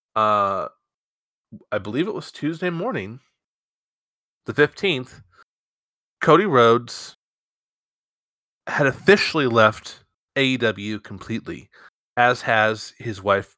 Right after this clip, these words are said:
Brandi Rhodes. All of the shit has hit the fan. It has buried the previous big story of the week, which is the second thing we're going to talk about after this.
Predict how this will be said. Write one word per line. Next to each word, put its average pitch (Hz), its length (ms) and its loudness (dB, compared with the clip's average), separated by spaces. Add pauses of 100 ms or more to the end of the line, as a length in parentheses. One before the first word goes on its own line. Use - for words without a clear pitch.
(100)
Brandi 90 320 -2
Rhodes. - 440 -10 (1900)
All 175 600 8
of 147 240 4
the 143 80 -8
shit - 400 -4 (280)
has 120 400 -2
hit - 240 -14
the 120 80 -12
fan. 98 480 -10 (1200)
It 147 120 0
has 143 240 -4
buried 147 720 2
the 123 160 0
previous 156 600 -2
big 110 260 -4
story 107 300 0
of 90 80 -6
the 92 80 -10
week, 104 280 -6
which 110 240 -4
is 98 200 -4
the 104 120 -2
second 117 480 -2
thing - 160 -10
we're 87 120 -8
going 95 200 -6
to 92 80 -6
talk 92 260 4
about 87 220 0
after 85 260 -2
this. 110 400 -2